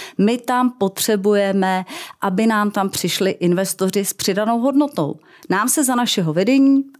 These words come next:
a díky samozřejmě i, i vlády Andreje Babiše se povedlo, že tam přišlo B M W,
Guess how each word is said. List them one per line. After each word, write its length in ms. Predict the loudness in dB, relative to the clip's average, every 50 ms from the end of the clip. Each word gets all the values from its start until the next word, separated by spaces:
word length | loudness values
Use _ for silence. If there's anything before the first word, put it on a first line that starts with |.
| _ -6
a 100 | -6 -4
díky 320 | -4 -6 -6 -4 -2 -2
samozřejmě 680 | 0 0 0 2 2 0 0 0 0 2 2 2 0 0 -4
i, 320 | -6 -4 -4 -4 -4 -6 -10
i 220 | -12 -8 -6 -6 -4
vlády 400 | -2 -2 -2 0 0 -2 -4 -4
Andreje 320 | -2 -4 -4 -4 -4 -6
Babiše 420 | -4 -4 -2 -2 -2 -2 -2 -2 -4
se 140 | -4 -8
povedlo, 460 | -8 _ -6 -2 -2 -2 0 0 -2 0
že 120 | -2 -4
tam 220 | -2 -2 -2 -2
přišlo 500 | -2 -4 -8 -6 -6 -6 -6 -6 -8 -8
B 180 | -6 -4 -4 -4
M 200 | 0 0 0 0
W, 240 | 2 0 0 -2